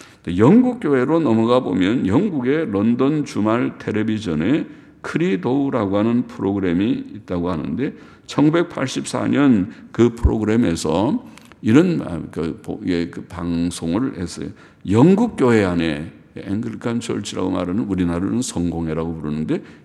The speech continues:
영국 교회 안에 서른아홉 명의 주교들이 있는가 봐요. 감독들이. 그 주교들 중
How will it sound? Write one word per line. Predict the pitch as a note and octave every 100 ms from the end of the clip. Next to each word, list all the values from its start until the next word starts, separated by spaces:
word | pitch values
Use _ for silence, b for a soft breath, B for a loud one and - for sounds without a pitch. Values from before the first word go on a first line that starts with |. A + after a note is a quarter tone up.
| -
영국 | G#2+ E3 G3 G3+
교회 | - D3+ D#3+
안에 | C3+ A2+ E3 G3+ B B B
서른아홉 | - - G3 A3+ A3 A2+ C3+ F#3+ F#3
명의 | A#2+ A#2+ C#3
주교들이 | A#2+ G#2+ G#2 G2+ G2+
있는가 | F2+ D#2+
봐요. | D2 C2+
감독들이. | - D#2+ F2+ D#2 - D#2+ C#3 C#4+ B B B B
그 | D3 G3
주교들 | - B2 C#3+ C#3+ D3 D#3+ D#3+
중 | - G2+ D3